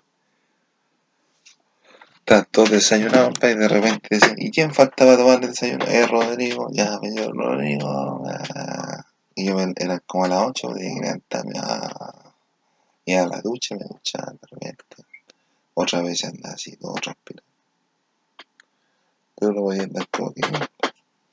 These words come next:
Y ahí, pues, y de repente, de repente yo estaba en un lado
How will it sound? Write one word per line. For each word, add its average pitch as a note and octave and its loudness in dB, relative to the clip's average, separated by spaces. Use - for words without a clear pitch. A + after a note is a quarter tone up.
Y F2 -10
ahí, G#2+ -2
pues, F3+ -4
y G2 -2
de F2+ 0
repente, F#2 -4
de E2 -2
repente F#2 -2
yo F2+ -2
estaba F2 -8
en - -10
un - -8
lado G2+ -4